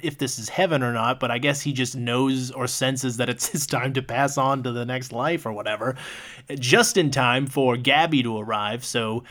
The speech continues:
there's this whole kind of heartfelt, like, "I love you." He sings a little stupid song to her, but they don't kiss 'cause he's kind of a ghost. Like, he's transparent. Still got that blonde, beautiful hair, and he's also much tanner. I don't know what happened there, but, uh,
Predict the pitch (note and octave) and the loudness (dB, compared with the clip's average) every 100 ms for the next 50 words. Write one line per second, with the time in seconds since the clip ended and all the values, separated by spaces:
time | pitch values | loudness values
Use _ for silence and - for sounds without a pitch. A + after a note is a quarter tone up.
0 | - - C3 B2+ B2 B2+ - B2+ B2+ C3+ | -20 -6 0 2 2 0 2 2 4 2
1 | C3 - _ - D#3 A#3+ D4 C#4+ - C4 | 0 -8 _ -6 0 2 0 2 6 6
2 | A3+ C4 B3 A3 F#3+ - B2+ B2+ C3+ C3 | 6 2 2 2 -2 0 0 2 2 4
3 | C#3 C3 C3 B2+ B2 - C#3 C#3 C3 A#2+ | 4 6 4 2 0 -2 -2 0 -2 -2
4 | B2+ B2+ - C3+ B2 - C#3+ B2+ B2+ B2+ | -2 -2 -2 -2 -4 0 2 2 2 2
5 | B2 B2 A#2+ - - - C#3 D3+ B3+ E3 | 2 2 0 -4 -8 -2 4 6 6 4
6 | - A#3 B2+ - - D3+ E3 C#3+ - D3+ | -2 0 2 0 -2 -2 -2 -2 2 2
7 | F#3 F3 D3 - D#3+ C3 C#3 F3 F#3 - | 4 2 0 -2 0 2 4 4 2 -2
8 | B2+ - B2+ - - - C#3 C3 C#3 - | -2 -2 -4 -8 -8 -2 0 0 0 -6
9 | - C3 C#3+ E3 - _ _ _ _ _ | -4 -2 -2 -4 -8 _ _ _ _ _
10 | - - D3+ C#3 - C3 A2+ A#2+ B2+ B2+ | -10 -2 0 2 2 0 0 2 4 4
11 | B2+ A2+ _ _ _ C3+ C#3 C3 A2 B2 | 2 -2 _ _ _ 2 2 2 0 4
12 | C3+ C#3 B2+ B3 B3+ C3+ B2 B3 - - | 4 4 4 2 4 2 2 0 -2 -4
13 | - A#3 A#3+ G#2 F2 G2+ A2+ A#2+ C3+ C3 | -6 -2 -2 -2 -6 -8 -10 -8 -4 -2
14 | A#2 B2 B2 B2+ A#2 A#2+ A2 - C3 A#2 | -2 -2 -2 0 0 0 -4 -6 -6 -4
15 | A2+ | -6